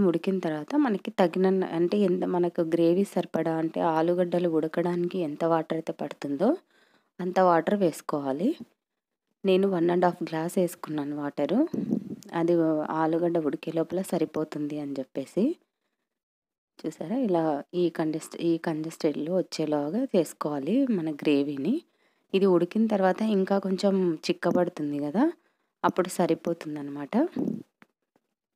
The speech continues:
ఇలా, ఇలా గ్రేవీ మొత్తం కలుపుకున్న తర్వాత ఒక మూత పెట్టి ఉడికించుకోవాలి దీన్ని. ఒక ఫైవ్ మినిట్స్ ఉడికించుకుంటే ఆలు, ఆలుగడ్డలు తొందరగానే ఉడికిపోతాయి కదా, మనకి ఎక్కువ టైమ్ తీసుకోవు. కాబట్టి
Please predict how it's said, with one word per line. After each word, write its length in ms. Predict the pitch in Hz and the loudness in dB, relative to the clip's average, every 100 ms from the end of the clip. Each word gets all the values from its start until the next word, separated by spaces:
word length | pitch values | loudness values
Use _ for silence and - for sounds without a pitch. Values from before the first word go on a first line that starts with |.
| _ 202 | _ -2
ఇలా, 180 | 185 190 185 160 147 | 2 4 4 4 2
ఇలా 140 | 180 185 170 | 2 4 2
గ్రేవీ 300 | 175 185 196 185 175 156 160 | 4 4 4 4 2 2 -2
మొత్తం 260 | 156 185 180 165 | -2 -2 0 0
కలుపుకున్న 440 | 156 - 175 170 160 | -2 -2 -2 -2 0
తర్వాత 280 | 160 147 151 277 254 | -2 -2 -6 -2 -2
ఒక 140 | - 175 | 0 2
మూత 220 | 175 170 185 | 2 0 -2
పెట్టి 220 | - - 294 240 | -4 0 2 4
ఉడికించుకోవాలి 800 | 170 175 160 - - 143 139 143 139 | 2 2 0 -2 -6 -4 -2 -4 -4
దీన్ని. 240 | 135 214 285 | -2 0 0
ఒక 140 | 190 170 180 | -2 0 4
ఫైవ్ 160 | 170 165 | 4 4
మినిట్స్ 260 | 175 - 175 | 0 -2 -4
ఉడికించుకుంటే 640 | 160 156 - 170 165 277 302 208 160 | -2 -6 -4 -2 0 0 0 0 0
ఆలు, 220 | 165 185 175 - - - - 180 | 4 2 2 -6 -20 -20 -2 2
ఆలుగడ్డలు 500 | 165 175 196 190 226 - | 6 8 6 6 4 6
తొందరగానే 440 | 165 160 175 190 202 | 6 6 6 6 6
ఉడికిపోతాయి 480 | 160 - 160 151 131 | 4 0 -4 -2 0
కదా, 120 | 151 226 | 4 6
మనకి 180 | 196 170 | 4 2
ఎక్కువ 180 | - 180 175 | 0 0 2
టైమ్ 180 | 165 175 147 | 2 2 2
తీసుకోవు. 500 | 165 - 170 147 175 339 - - _ - _ _ | -2 -2 0 4 6 4 0 -20 _ -20 _ _
కాబట్టి 340 | - 180 175 | 2 4 6